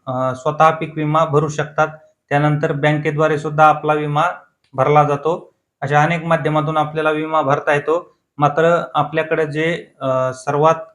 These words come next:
अ, पॉप्युलर असं पीक विमा भरण्याचं साधन आहे ते म्हणजे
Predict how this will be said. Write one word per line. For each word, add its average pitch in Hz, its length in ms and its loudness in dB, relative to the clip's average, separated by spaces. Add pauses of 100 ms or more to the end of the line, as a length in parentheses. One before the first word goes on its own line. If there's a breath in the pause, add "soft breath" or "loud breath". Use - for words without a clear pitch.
(360)
अ, 127 140 -2
पॉप्युलर 160 580 -2
असं 156 280 2
पीक 156 260 -12
विमा 160 240 -2
भरण्याचं 143 420 0
साधन 147 320 -2
आहे 147 220 0
ते 151 160 -8
म्हणजे 147 420 -2